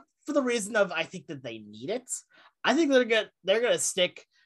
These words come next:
I'm sticking with the Dodgers because I think they're going to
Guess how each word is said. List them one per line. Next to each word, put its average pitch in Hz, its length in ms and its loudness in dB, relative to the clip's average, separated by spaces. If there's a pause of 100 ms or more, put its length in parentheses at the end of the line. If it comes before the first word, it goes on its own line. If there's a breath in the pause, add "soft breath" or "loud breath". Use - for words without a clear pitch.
(140)
I'm 180 60 -6
sticking 277 160 2
with 240 100 4
the 190 40 0
Dodgers 180 300 4
because 165 340 -4
I 165 120 -2
think - 240 -10
they're 196 180 4
going 175 400 0 (140)
to 147 360 -4